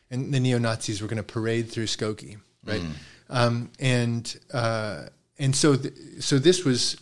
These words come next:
Speaker 1: uh, uh, was it speech? Well, it's, as you say, it's like, uh, placards,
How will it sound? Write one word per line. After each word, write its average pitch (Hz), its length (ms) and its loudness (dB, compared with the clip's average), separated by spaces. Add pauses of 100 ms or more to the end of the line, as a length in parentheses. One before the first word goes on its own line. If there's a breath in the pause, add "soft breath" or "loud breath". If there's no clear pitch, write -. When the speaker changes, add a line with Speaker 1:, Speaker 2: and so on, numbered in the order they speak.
Speaker 1:
uh, 98 380 -6 (800)
uh, 98 280 -8 (280)
was 135 240 2
it - 120 -2
speech? - 440 -6
Well, 135 320 0 (120)
it's, 143 220 -10 (240)
as 127 140 -2
you 131 80 -2
say, 120 300 2
it's 104 140 -4
like, 120 180 -2 (420)
uh, - 240 -6 (280)
placards, 135 680 2